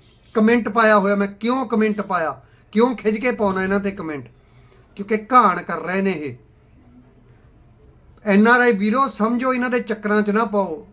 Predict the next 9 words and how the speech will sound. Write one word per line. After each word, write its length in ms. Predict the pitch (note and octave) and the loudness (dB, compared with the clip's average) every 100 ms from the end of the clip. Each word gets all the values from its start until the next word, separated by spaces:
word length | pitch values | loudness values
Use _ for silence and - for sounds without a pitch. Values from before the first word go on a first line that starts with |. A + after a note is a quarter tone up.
| - | -2
ਇਹ 120 | A#3+ | 0
ਬੜੇ 320 | F3+ G#3+ B3+ - | 2 2 0 -4
ਖਤਰਨਾਕ 560 | A3 G#3+ G#3+ G#3+ G#3 | -4 -2 2 2 2
ਬੰਦੇ 300 | F#3 F3 D#3+ | -4 -8 -8
ਨੇ। 160 | C3+ B2 _ _ _ _ _ _ _ - | -8 -12 _ _ _ _ _ _ _ -2
ਹਾਂ, 220 | F#3+ A#3 G3 - _ _ _ | 4 4 2 -4 _ _ _
ਜਿਹੜਾ 240 | F#3 A#3+ B3 | 0 2 2
ਇਹ 220 | A#3 B3+ | 0 0
ਬੰਦਾ 580 | A#3 A3 A3+ A3 G3+ | -2 0 2 2 0